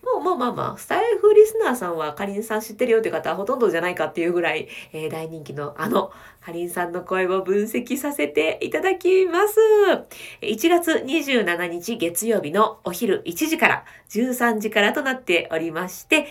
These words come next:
かりんさんのチャンネルにお邪魔いたしますので、えー、ぜひぜひこれはもうリアタイ参加してほしいなというふうに思っており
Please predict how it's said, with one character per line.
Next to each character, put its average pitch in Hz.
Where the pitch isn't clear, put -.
か 349
り 381
ん 359
さ 359
ん 339
の 349
チ -
ャ 302
ン 294
ネ 277
ル 269
に 254
お -
邪 226
魔 220
い 214
た 220
し 226
ま 214
す 214
の 180
で、 202
え 160
ー、 143
ぜ 170
ひ 170
ぜ 190
ひ 180
こ 175
れ 170
は 165
も 160
う 156
リ 190
ア 190
タ 190
イ 196
参 196
加 190
し -
て 175
ほ 180
し 190
い 180
な 208
と -
い 160
う 151
ふ 147
う 151
に 151
思 151
っ 160
て -
お 165
り 147